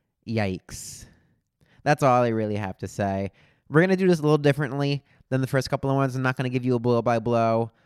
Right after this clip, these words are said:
of how things happened. Um, the impact of this game is more so what I wanna talk about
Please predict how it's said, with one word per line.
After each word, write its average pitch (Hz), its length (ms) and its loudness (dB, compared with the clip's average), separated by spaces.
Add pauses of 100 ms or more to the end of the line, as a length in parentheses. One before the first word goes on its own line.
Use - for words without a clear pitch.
(160)
of 113 140 -4
how 113 180 2
things 110 280 -6
happened. 113 640 -4 (580)
Um, 104 680 0 (760)
the 143 260 0
impact 160 380 0
of 123 100 -2
this 113 140 -4
game 107 540 -4 (960)
is 117 160 -2
more 110 280 0
so 110 180 -4
what 104 120 -2
I 104 60 -2
wanna 104 220 -4
talk 104 280 -4
about 104 340 0